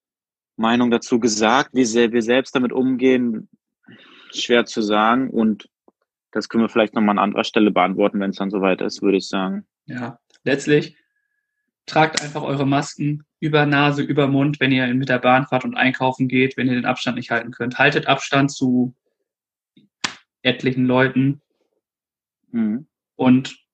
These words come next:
Speaker 2: niest doch einfach in die Armbeuge. Also,
Speaker 1: Ja,
Speaker 2: und wascht euch die
Speaker 1: das
Speaker 2: Hände.
Speaker 1: ist
Speaker 2: Wascht euch die Hände. Das
Speaker 1: Genau,
Speaker 2: sind
Speaker 1: das
Speaker 2: ganz
Speaker 1: sind
Speaker 2: einfache
Speaker 1: so
Speaker 2: Sachen.
Speaker 1: Grundlagen, einfache Sachen, die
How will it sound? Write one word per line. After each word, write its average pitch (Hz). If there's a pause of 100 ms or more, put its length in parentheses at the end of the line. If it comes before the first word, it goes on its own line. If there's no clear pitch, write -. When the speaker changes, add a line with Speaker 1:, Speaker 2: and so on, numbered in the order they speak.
(2000)
Speaker 2:
niest 160
doch 147
einfach 131
in 123
die 135
Armbeuge. 107 (300)
Also, - (760)
Speaker 1:
Ja, 107
Speaker 2:
und 98
wascht 160
euch 156
die 151
Speaker 1:
das 143
Speaker 2:
Hände. -
Speaker 1:
ist - (400)
Speaker 2:
Wascht -
euch -
die -
Hände. 127
Das 131
Speaker 1:
Genau, 135 (160)
Speaker 2:
sind 147
Speaker 1:
das 135
Speaker 2:
ganz 196
Speaker 1:
sind -
Speaker 2:
einfache 180
Speaker 1:
so 156
Speaker 2:
Sachen. 113
Speaker 1:
Grundlagen, 147
einfache 131
Sachen, 127
die 113